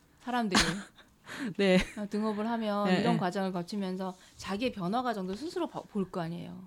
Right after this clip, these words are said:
Speaker 2: 네, 네. 그런 글, 이제 등업
Speaker 1: 어.
Speaker 2: 신청 글이죠.
Speaker 1: 네, 네, 그러니까.
Speaker 2: 등업 신청 글 제가 한동안은 이거
Speaker 1: 어.
Speaker 2: 보는 게 취미였어요.
Speaker 1: 네, 네, 네.
Speaker 2: 즐거운 거예요, 이게.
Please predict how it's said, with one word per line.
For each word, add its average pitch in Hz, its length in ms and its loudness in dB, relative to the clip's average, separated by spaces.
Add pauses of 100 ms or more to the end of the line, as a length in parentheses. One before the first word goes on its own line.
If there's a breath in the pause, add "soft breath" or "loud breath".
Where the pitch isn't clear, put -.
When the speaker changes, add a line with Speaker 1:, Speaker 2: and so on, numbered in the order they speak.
Speaker 2:
네, 190 240 8
네. 170 180 8
그런 233 500 4
글, 196 340 0
이제 160 200 0
등업 233 340 6
Speaker 1:
어. - 40 4
Speaker 2:
신청 311 380 8
글이죠. 160 720 4
Speaker 1:
네, 208 140 2
네, 180 140 2
그러니까. 185 240 2
Speaker 2:
등업 240 280 8
신청 247 300 4
글 185 140 4
제가 165 220 2
한동안은 214 760 4
이거 165 160 4
Speaker 1:
어. 196 60 2
Speaker 2:
보는 185 280 4
게 165 80 2
취미였어요. 170 760 2
Speaker 1:
네, 208 180 4
네, 185 160 2
네. 196 140 2
Speaker 2:
즐거운 247 480 10
거예요, 170 220 10
이게. 151 160 4